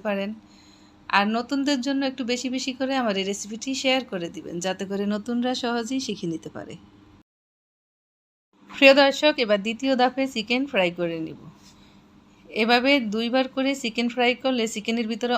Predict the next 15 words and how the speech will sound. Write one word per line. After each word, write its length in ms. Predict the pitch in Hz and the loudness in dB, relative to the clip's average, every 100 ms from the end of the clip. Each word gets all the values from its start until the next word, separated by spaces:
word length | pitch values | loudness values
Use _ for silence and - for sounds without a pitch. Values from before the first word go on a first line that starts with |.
| - | -2
অনেক 140 | 220 220 | -4 -4
সময় 200 | 233 233 226 | -4 -2 -2
দেখা 160 | 233 226 | -2 -2
যায় 120 | 240 208 | 2 0
রক্ত 220 | 214 - 269 | 0 -4 -4
থেকে 200 | 202 165 160 | -4 -6 -6
যায়। 160 | 156 - - - - - - - - | -8 -12 -20 -20 -20 -20 -20 -20 -10
এ 60 | 202 208 | 0 2
রক্ত 180 | 220 277 277 | 2 0 0
থাকবে 260 | 262 220 254 | 0 0 0
না, 40 | 262 262 | 0 -2
চিকেনটা 320 | 226 233 240 | -4 -2 0
অনেক 120 | 240 240 | 0 -2
সুন্দরভাবে 460 | 233 220 233 240 254 254 | -2 -2 0 0 -2 2
ফ্রাই 220 | 214 220 | 4 4